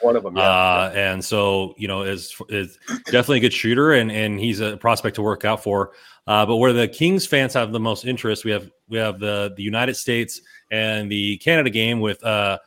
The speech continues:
Speaker 2: my boy Brandt Clarke, uh, throwing down a goal today, uh, and then Kenny Connors as well, uh, another prospect for, for the Kings.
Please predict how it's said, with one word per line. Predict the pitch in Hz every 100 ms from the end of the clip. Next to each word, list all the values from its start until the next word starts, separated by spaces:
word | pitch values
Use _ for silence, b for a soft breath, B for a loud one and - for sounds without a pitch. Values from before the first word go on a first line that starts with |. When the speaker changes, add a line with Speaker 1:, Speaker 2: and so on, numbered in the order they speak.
| b b
Speaker 2:
my | - 113
boy | 127 143 120 104
Brandt | 110 131 123
Clarke, | - 147 139 131 - 120
uh, | 113 110 -
throwing | 123 120
down | 117 117
a |
goal | 98 113 110
today, | 117 117 117 113 b b b
uh, | 104 104 110
and | 107
then | 107
Kenny | - 120 110
Connors | 131 156 113 -
as | 107 98
well, | 165 113 -
uh, | 104 101 101
another | 107 107
prospect | 101 107 107 - 104 -
for, | 110 101 98
for | 110
the | 101
Kings. | 117 110 104